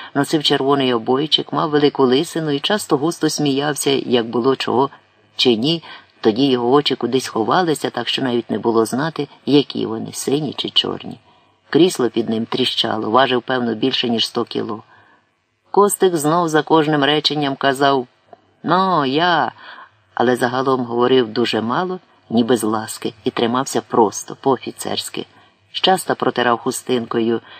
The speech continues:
цвікер і приглядався йому довго, заки заложив на ніс. Ніс мав спорий,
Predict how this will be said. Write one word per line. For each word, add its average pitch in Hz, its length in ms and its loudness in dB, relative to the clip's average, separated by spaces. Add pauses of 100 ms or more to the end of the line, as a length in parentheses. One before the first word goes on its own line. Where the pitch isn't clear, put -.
(140)
цвікер 170 580 -2
і 117 80 -2
приглядався 113 640 0
йому 127 320 0
довго, 123 520 2 (200)
заки 113 320 0
заложив 113 500 2
на 117 160 -4
ніс. - 480 -12 (180)
Ніс 139 260 0
мав 120 200 2
спорий, 185 540 2